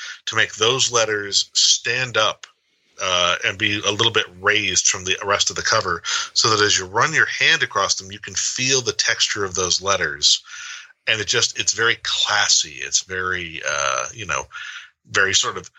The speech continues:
"This is special" sort of thing. So it, it, it feels nice. It looks nice. It's a beautiful piece of art.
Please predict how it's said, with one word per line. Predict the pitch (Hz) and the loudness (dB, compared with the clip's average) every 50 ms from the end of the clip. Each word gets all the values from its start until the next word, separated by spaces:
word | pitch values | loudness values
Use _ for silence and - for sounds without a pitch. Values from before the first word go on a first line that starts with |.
| _ _ _ | _ _ _
"This | 101 127 120 - - | 0 2 4 4 4
is | 110 - | 4 4
special" | - - - - 101 - - - 92 80 78 67 | 2 2 2 0 0 0 0 -4 -4 -6 -8 -2
sort | - - - 87 76 73 | 0 0 0 -2 -8 -16
of | 69 64 | -12 _
thing. | - - - 76 65 64 64 | -12 -12 -12 -16 -18 -10 _
So | - - - 73 - _ _ _ - - - - - - _ | -4 -4 -4 -4 -18 _ _ _ -12 -12 -12 -12 -14 -10 _
it, | 113 107 - - 131 | -2 -2 0 0 -4
it, | 123 113 113 _ _ _ _ _ - - | -6 -6 -10 _ _ _ _ _ -6 -6
it | 120 | -4
feels | - - - 160 160 160 151 139 147 | -2 0 0 2 2 2 2 2 2
nice. | 143 139 135 131 123 - - | 2 2 2 2 2 2 0
It | 110 - - | 0 -4 -4
looks | 131 135 - - - | -4 0 0 0 0
nice. | 123 117 117 113 - - | 0 -2 0 0 0 -2
It's | 110 - | -2 -6
a | 95 | -8
beautiful | 87 - 113 127 135 131 - 113 | -6 -6 -6 -4 -6 -6 -10 -14
piece | - - 120 107 - | -12 -4 0 0 0
of | - 92 98 | 0 -2 -4
art. | 98 98 98 95 85 - | -4 -2 -2 -2 -4 -6